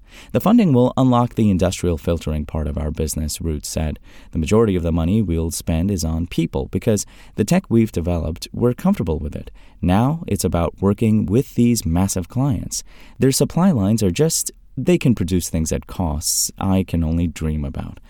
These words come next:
They're like a train. They take a while to get going, but once they do, it doesn't stop. That's how you move the needle. You utilize these juggernauts.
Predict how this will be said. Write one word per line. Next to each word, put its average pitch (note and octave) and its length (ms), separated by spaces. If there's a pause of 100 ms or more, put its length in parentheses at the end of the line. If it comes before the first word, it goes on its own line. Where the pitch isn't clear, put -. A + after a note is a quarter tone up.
(240)
They're - 120
like F3 220
a D3 60
train. B2+ 400 (260)
They F2+ 220
take F2+ 260
a F#2 60
while F#2+ 380
to E2+ 100
get D#2+ 240
going, F#2 380
but E2 280
once G#2+ 240
they D3+ 160
do, C#3 400
it - 220
doesn't G#2 320
stop. - 480 (280)
That's B2+ 580
how B2 160
you B2 180
move A#2+ 320
the A2 100
needle. C3 400 (220)
You F#2+ 160
utilize F#2 800
these D#2 420
juggernauts. F#2 880